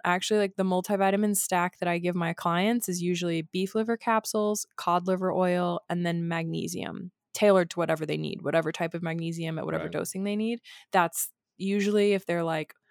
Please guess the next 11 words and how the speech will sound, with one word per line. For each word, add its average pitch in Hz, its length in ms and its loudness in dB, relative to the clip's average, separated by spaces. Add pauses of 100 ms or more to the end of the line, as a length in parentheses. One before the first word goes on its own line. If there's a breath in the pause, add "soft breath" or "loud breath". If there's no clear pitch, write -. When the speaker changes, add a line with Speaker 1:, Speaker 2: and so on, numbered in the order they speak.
(240 soft breath)
Speaker 1:
"What 262 240 -4
should 269 140 -4
I 247 80 0
take 233 300 -6
just - 220 -8
because?" 190 680 -2
That's 175 280 0
the 202 100 -2
stack, 190 560 0
and 185 140 0
then 175 160 0